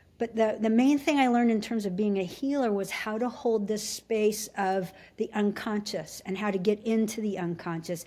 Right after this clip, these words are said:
and how the underpinnings of, of what, what is making us ill or what is keeping us stuck in trauma and dysfunction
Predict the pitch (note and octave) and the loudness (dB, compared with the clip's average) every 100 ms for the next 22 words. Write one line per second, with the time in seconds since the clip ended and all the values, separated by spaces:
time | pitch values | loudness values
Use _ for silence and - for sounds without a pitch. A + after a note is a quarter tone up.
0 | - - G3+ G3 G#3 G#3 F#3 - - G#3+ | -18 -8 -4 -2 0 -2 -4 -12 -2 0
1 | G#3+ A3+ C4 B3 A3 - A3 G#3 G3+ G3 | 2 4 6 6 4 2 -2 0 2 0
2 | G3 G3 F#3 F3+ - - _ _ - F3+ | -4 -4 -2 -4 -8 -20 _ _ -8 -4
3 | F3+ F3 - F#3+ A3 A3 - _ - _ | -4 -6 -10 -2 0 -2 -6 _ -20 _
4 | _ _ G3 G3 G#3+ G#3 F#3 F#3+ A3 A3 | _ _ -10 -6 -6 -6 -4 -2 -2 -2
5 | G3+ F#3+ - - A3+ A3+ A3+ G3+ F#3 F#3 | -2 -2 -6 2 6 6 6 2 2 0
6 | F#3 E3+ - - G#3 G#3+ F#3+ - - - | 0 -4 -8 -10 -6 -2 -2 -4 -10 -4
7 | G#3 G#3 G3+ F3+ - G#3 G#3 G3+ F#3 F3 | -4 -2 -4 -4 -6 -4 -2 0 0 -4
8 | E3+ - C4 C#4 - G3 F#3+ | -10 -6 -2 -2 -2 -2 -4